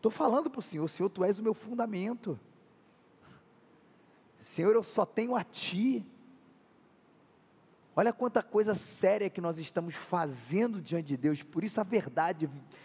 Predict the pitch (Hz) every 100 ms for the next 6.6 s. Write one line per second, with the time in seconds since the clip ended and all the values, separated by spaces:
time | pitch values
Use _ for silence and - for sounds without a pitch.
0 | - - - 170 160 160 123 165 180 147
1 | - - 190 185 185 175 180 135 160 208
2 | - - - - 165 170 - 190 220 226
3 | 220 208 - 156 170 226 190 - - -
4 | _ _ _ _ _ _ _ - 190 208
5 | - 214 160 214 233 160 - 175 185 -
6 | - 170 170 190 185 175